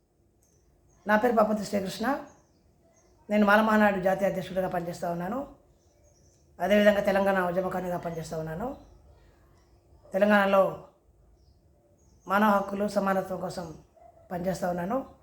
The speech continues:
ఇవాళ రోజు ముఖ్య అంశము, కాంగ్రెస్ ప్రభుత్వంలో ఉన్నటువంటి జుప్పల కృష్ణారావు గారు నాగర్ కర్నూలు పార్లమెంటు అభ్యర్థి అయినటువంటి మల్రవి గారిని ఓడించాలని కుట్ర పడుతూ ఉన్నాడు.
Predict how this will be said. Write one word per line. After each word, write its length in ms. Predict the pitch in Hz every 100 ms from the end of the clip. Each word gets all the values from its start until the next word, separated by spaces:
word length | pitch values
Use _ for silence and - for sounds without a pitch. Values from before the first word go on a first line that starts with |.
| _ _ - - - - - -
ఇవాళ 200 | 196 220
రోజు 160 | 226 220
ముఖ్య 240 | 214 233
అంశము, 540 | 226 214 226 277 285 - - _ _ _ _ _ - - _ _ _ -
కాంగ్రెస్ 400 | 202 247 262 262
ప్రభుత్వంలో 440 | 240 226 214 220 214
ఉన్నటువంటి 680 | 202 202 196 214 190 156 - _ _ - - - - -
జుప్పల 320 | 165 233 277
కృష్ణారావు 460 | 254 220 226 208 202
గారు 420 | 190 196 302 - - - _ _ _ _ _ _ _ _
నాగర్ 360 | 185 220 262 262
కర్నూలు 280 | 254 247
పార్లమెంటు 680 | 220 220 226 226 220 202 - - _ -
అభ్యర్థి 340 | 180 214 214
అయినటువంటి 680 | 214 196 196 185 190 151 - _ _ _ _ _ _ 185
మల్రవి 340 | 208 240 240
గారిని 500 | 220 214 208 185 160 - _ _ _ _
ఓడించాలని 800 | 190 233 220 269 202 202 190 160 - _ _ _ _ -
కుట్ర 200 | 196 226
పడుతూ 320 | 208 196 190
ఉన్నాడు. 420 | 180 196 285 -